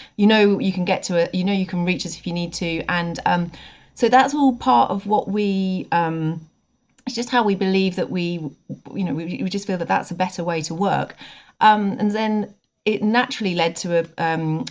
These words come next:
a partnership with Charitable Travel, which is also a, a relatively new, um, <laughs> company. They've just celebrated their one year anniversary. Melissa, who set it up, was like, "We,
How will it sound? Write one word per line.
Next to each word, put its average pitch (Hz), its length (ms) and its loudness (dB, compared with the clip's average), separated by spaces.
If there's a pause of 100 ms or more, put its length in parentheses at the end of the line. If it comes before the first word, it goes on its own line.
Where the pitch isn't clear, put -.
a - 40 -14
partnership - 500 0
with 160 280 -8
Charitable 165 420 0
Travel, 208 320 0
which 143 140 -4
is 180 80 -4
also 214 320 0
a, 156 160 0
a 165 80 0
relatively 160 460 -4
new, 156 500 2
um, 147 520 0 (580)
<laughs> 156 520 2
company. 156 520 0 (240)
They've 196 160 2
just 190 160 -2
celebrated 170 420 0
their 165 120 0
one 160 220 0
year 156 140 0
anniversary. 165 440 0
Melissa, 170 400 0
who 160 140 -4
set 175 260 -8
it - 80 -6
up, 165 160 -4
was - 140 -12
like, - 100 -8
"We, 175 180 -6